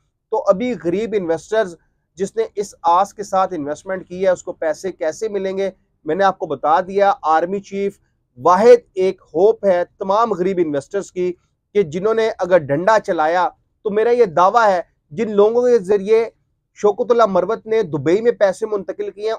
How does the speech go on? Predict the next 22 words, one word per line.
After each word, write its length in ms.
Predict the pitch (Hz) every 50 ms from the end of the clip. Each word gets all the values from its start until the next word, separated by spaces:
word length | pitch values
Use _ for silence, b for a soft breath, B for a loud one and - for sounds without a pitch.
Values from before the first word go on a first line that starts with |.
| - 202
उनकी 240 | 214 208 202 214
लिस्ट 380 | 196 165 151 165 240 233 - _
भी 100 | 247 254
मुझे 200 | 226 214 190 190
मिल 200 | 165 160 170 175
चुकी 320 | 170 - 339 - 175 180
है, 160 | 190 190 190 180 - _ _ _ _
उनके 260 | 214 220 202 196 240
नाम 440 | 196 170 160 170 185 208 240 269 269
के 100 | 214 -
साथ 260 | - - 185 175 185
इंशाल्लाह 400 | 180 185 185 180 - 196 196 190
अगला 160 | 175 175 185 185
प्रोग्राम 420 | - - 165 139 139 139 151 180
करूंगा। 400 | 185 - 180 170 180 185 190 202
तो 140 | 190 190 180
गरीब 300 | 147 131 139 165 180 170
इन्वेस्टर्स 460 | 180 165 160 160 156 - - 190 175
को 120 | - 202 175
चाहिए 380 | - 170 165 175 185 202 214
कि 480 | 208 - _ _ _ _ _ _ _ 220
फौरन 540 | 202 - - 247 277 311 320 294 240 156